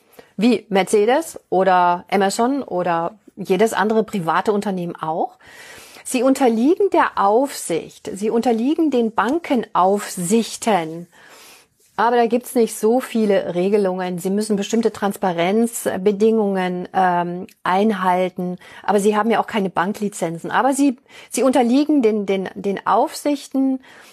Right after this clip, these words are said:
Es gibt eine europäische Aufsicht, ähm, äh, der die Ratingagenturen Report erstatten müssen. Aber sie unterliegen nicht den Staaten. Nein.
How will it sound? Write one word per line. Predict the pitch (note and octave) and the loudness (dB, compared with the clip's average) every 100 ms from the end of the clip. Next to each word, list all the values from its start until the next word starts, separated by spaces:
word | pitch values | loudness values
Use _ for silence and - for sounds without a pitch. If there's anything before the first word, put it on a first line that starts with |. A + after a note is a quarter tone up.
| - | -20
Es | - | -8
gibt | A3+ | -2
eine | A3+ | 0
europäische | G3+ F#3+ F#3 - C4+ C#4 C4+ B3 - | 0 -2 -4 -2 2 2 2 -2 0
Aufsicht, | G#3 A#3+ - - A3 G#3+ - - - | 2 0 -2 0 0 0 -6 -14 -8
ähm, | - G3 G3 G3 G3 - - - - - | 0 2 2 -2 -6 -12 -20 -20 -14 -2
äh, | F#3+ F#3 F#3 | 0 0 -2
der | - F3+ G#3+ G#3 | -10 -2 0 2
die | G3+ G3 F#3 | 0 -2 -2
Ratingagenturen | F3+ G#3 A3+ G#3 F#3+ G3 G3 G#3+ G3 F3+ | 0 0 0 0 -2 -2 -4 -2 -2 -4
Report | F3 - - B3 C4 | -6 -4 2 2 2
erstatten | G#3 - F#3+ - F3 | -4 -2 -2 -2 -4
müssen. | F3+ B3 - C#4+ D#4 - - - - | 0 0 0 0 -2 -6 -20 -20 -6
Aber | F#3 F#3+ | -2 0
sie | F#3+ G3+ | -2 -4
unterliegen | G3 E3+ E3 - F#3 | -6 -8 -10 -8 -4
nicht | F#3+ G#3 - | -2 -4 -4
den | G#3 | -6
Staaten. | - D3+ D3 - - D3+ _ - | -6 -10 -10 -12 -18 -20 _ -12
Nein. | E3 C#3 | -10 -10